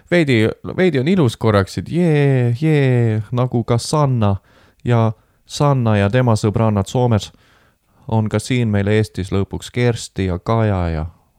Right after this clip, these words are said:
Reps ja Keit Pentus-Rosimannus. <laughs>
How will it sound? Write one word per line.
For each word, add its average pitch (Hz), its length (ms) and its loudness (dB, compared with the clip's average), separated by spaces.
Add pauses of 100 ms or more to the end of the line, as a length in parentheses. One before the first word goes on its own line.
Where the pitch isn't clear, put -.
(120)
Reps 117 440 -4
ja 76 160 -4 (420)
Keit 120 420 -4
Pentus-Rosimannus. 87 1300 -4
<laughs> - 80 -14